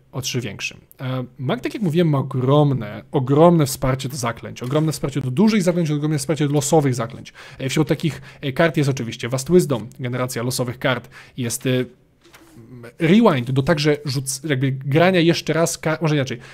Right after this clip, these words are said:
nie tyle, że losowych, co bardziej z-, rzucania zaklęć, które nie zaczęły w naszym deku. Jest oczywiście ten ener-, Energy Shaper,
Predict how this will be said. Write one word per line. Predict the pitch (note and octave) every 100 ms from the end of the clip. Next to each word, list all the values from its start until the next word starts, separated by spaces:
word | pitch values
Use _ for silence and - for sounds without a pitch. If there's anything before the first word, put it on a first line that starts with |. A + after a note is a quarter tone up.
| -
nie | D3+
tyle, | F#3+ E3
że | D3+
losowych, | D3 F#3 F#3 A3+
co | - E3 D#3+ C#3+
bardziej | D3+ C#3 D3 C#3 -
z-, | C#3+ C3+ C#3
rzucania | C3+ C3+ F3+
zaklęć, | D#3+ F3 E3+
które | - D#3+ D#3
nie | D#3 F#3 G3+ - - E3
zaczęły | D3 C#3 D#3+ D3
w |
naszym | D3+ - D3
deku. | D3+ C#3 - - -
Jest | B2
oczywiście | - B2+ D#3+
ten | D#3+
ener-, | G3+ F#3+ E3
Energy | E3+ D#3+ C3
Shaper, | C3 A#2 A2+ A2+